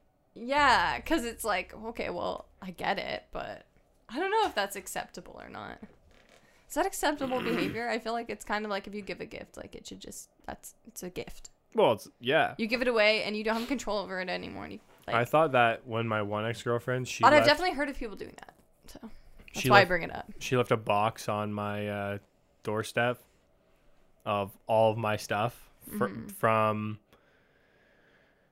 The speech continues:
Speaker 2: uh, clothes that were at her house, from, like, maybe notes that I'd written in her no-,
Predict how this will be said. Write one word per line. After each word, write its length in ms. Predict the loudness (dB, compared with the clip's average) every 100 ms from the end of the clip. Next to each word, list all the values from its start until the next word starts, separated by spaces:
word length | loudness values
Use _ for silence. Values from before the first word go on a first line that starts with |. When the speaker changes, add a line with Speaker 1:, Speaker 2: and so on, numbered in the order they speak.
| _ _ -4
Speaker 2:
uh, 280 | 0 0 -2
clothes 480 | 0 6 8 8 8
that 140 | 6
were 160 | 8 10
at 160 | 10
her 140 | 8 10
house, 540 | 12 12 10 8 0
from, 1120 | -10 -2 4 8 8 8 6 4 2 -2 -4 -8 -20 _ _ -20 -4
like, 260 | -2 -2 0
maybe 300 | 0 0 0
notes 420 | 4 4 2 2
that 120 | 2
I'd 120 | 4
written 320 | 2 0 0
in 120 | 0 0
her 440 | 2 2 2 2
no-, 220 | 0 -2